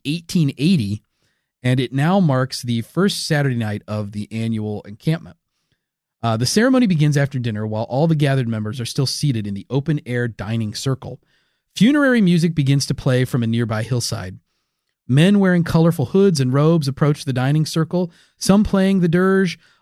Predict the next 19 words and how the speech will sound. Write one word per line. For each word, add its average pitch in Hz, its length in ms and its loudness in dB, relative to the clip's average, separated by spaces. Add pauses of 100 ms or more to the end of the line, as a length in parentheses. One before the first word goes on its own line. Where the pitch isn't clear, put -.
(100)
others 180 320 4
carrying 156 340 2
torches, 180 640 0
and 135 120 -2
still 269 200 -2
others 202 440 2 (360)
carrying 185 340 2
an 123 100 -2 (120)
open 180 340 0
coffin 127 640 -2 (540)
where 143 400 2
inside 196 580 0
rests 170 360 0
the 196 140 0
body 143 340 2
of 117 200 -2
Mister 165 480 2
Dull 135 380 2
Care. 131 520 -4